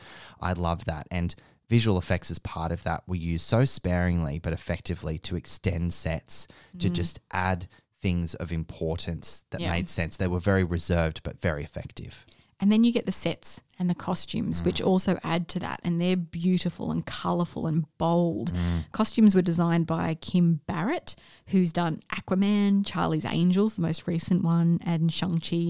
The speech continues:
Speaker 2: and The Legend of the Ten Rings.
Speaker 1: There you go. That's a mixed bag.
Speaker 2: But she's quite bloody talented.
Speaker 1: Yes.
Speaker 2: And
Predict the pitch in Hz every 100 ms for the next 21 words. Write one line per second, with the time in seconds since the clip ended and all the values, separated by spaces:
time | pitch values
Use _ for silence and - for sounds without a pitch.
0 | 165 165 165 160 175 165 160 165 160 170
1 | 175 175 175 254 440 453 - 92 82 113
2 | 131 95 85 - 95 90 - - 98 196
3 | - - - - 170 160 - - - 165
4 | 170 160 - 170 190 202 - 190 95 87
5 | - - - 180 185 180